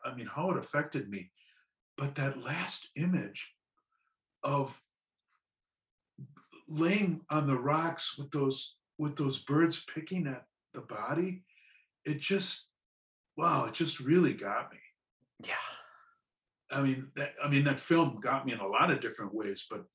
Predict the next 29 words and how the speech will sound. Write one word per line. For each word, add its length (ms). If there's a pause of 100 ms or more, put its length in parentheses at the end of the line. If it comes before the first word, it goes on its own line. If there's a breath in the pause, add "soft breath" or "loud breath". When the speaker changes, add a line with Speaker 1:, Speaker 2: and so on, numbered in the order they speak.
Speaker 1:
man, 280
that 220
last, 400
I 100
didn't 180
expect 480
that 160 (100)
last 380
image, 320
and 100 (640 soft breath)
all 100
of 80
a 40
sudden 280
it's 180
just 340
there. 440 (800)
Speaker 2:
Yeah. 260 (560)
Speaker 1:
Yeah. 300
Speaker 2:
It, 140 (420 loud breath)
the, 180
the 260
intensity 580
of 80
that 200
movie, 280
that 180
movie 200
is, 180